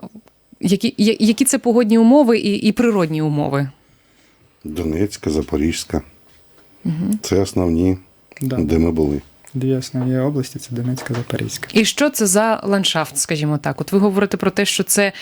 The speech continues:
Speaker 1: не просто багнюка, це якесь ніби як масло, е, після дощу. Що, що окрім
Speaker 2: Порівняти
Speaker 1: того?
Speaker 2: з Чернігівською землею тут просто немає ніякого порівняння, тому що це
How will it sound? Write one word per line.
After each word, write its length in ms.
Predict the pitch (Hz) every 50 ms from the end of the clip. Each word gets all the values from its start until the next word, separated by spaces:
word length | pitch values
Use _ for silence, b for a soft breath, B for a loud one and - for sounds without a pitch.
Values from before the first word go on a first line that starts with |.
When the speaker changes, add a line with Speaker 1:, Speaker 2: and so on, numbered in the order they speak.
| B B B B
Speaker 1:
не 280 | 208 214 208 202 196 -
просто 320 | - 285 320 - - 240
багнюка, 600 | 175 160 - 208 165 185 202 190 180 - - 165 160
це 240 | - - 208 202 208
якесь 360 | 196 180 - 185 190 - -
ніби 320 | 190 196 190 170 170 170
як 220 | 170 165 165 - -
масло, 480 | 160 151 156 156 - - - 151 151 151 B B B B B B
е, 300 | - - 131 123 123 - - -
після 280 | 190 - - 196 175
дощу. 480 | 165 175 170 - - - - 170 165 170 - B B B B
Що, 300 | B - - - - -
що 260 | - - - - 254 254
окрім 140 | - 107
Speaker 2:
Порівняти 360 | 104 113 113 117 123 127 123 -
Speaker 1:
того? 80 | 123 101
Speaker 2:
з 40 |
Чернігівською 640 | - - 117 120 123 113 120 104 - - 120 117 113
землею 480 | 98 110 107 113 131 156 170 160 147
тут 220 | 135 - - 110 104 - _ - _ _ _ _
просто 340 | - 104 113 110 - - 98
немає 300 | 101 104 104 98 95 92
ніякого 360 | 92 90 90 82 - 98 85
порівняння, 640 | - - 90 95 98 104 117 143 156 156 135 107
тому 280 | 92 - - 87 90 87
що 180 | - - - -
це 360 | - - - 147 104 104